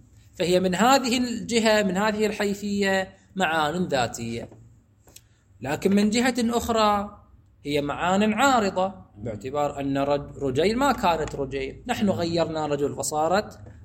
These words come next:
رجيل. جيد؟ هذا النوع من المعاني يرجع فيه إلى علم الصرف، والتمييز بين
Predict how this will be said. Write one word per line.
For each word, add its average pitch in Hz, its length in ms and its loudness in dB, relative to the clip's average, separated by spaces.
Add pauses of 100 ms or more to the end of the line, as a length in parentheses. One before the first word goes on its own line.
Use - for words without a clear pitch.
(100)
رجيل. 117 1120 -4 (320)
جيد؟ 180 520 -4 (600)
هذا 277 180 8
النوع 302 280 4
من 294 180 0
المعاني 277 640 4 (160)
يرجع 190 360 0
فيه 196 300 -8
إلى 160 100 -6
علم 151 240 -8
الصرف، - 440 -12 (1300)
والتمييز 160 800 -2
بين 151 400 -2